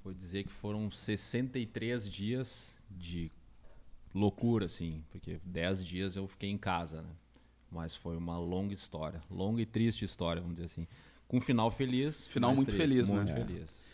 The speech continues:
Speaker 1: Graças
Speaker 2: E,
Speaker 1: a Deus.
Speaker 2: e como é que tu contraiu, né? Essa é a primeira pergunta, a primeira coisa que vem, como é que tu, tu sabe como é que tu contraiu?
Speaker 1: Sim, sim, sim.
Speaker 2: E, e, e quais foram os, os primeiros sintomas? Como é que
Speaker 1: Eu sei como eu contraí porque eu fiquei isolado, assim, quando in-,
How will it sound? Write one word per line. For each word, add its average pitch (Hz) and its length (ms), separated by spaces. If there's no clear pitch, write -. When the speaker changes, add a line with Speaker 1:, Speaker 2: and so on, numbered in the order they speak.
Speaker 1:
Graças 92 340
Speaker 2:
E, 104 40
Speaker 1:
a 101 40
Deus. 87 320
Speaker 2:
e 180 160
como 156 200
é 208 80
que - 100
tu - 100
contraiu, 135 720
né? 104 180
Essa 110 140
é - 20
a - 20
primeira 143 280
pergunta, 127 320
a - 40
primeira 120 240
coisa 127 200
que - 40
vem, 123 120
como 127 160
é 190 60
que - 60
tu, 143 100
tu - 180
sabe 156 440
como 123 160
é 127 80
que - 60
tu - 60
contraiu? 117 560
Speaker 1:
Sim, 95 320
sim, 107 220
sim. - 80
Speaker 2:
E, 101 520
e, 101 40
e 104 60
quais 107 220
foram 135 260
os, - 180
os - 240
primeiros 113 300
sintomas? 123 680
Como 107 160
é 107 60
que 107 320
Speaker 1:
Eu 113 120
sei 139 340
como 156 200
eu 147 60
contraí 139 420
porque 160 400
eu 160 140
fiquei 156 640
isolado, 135 600
assim, 92 260
quando 87 260
in-, 87 120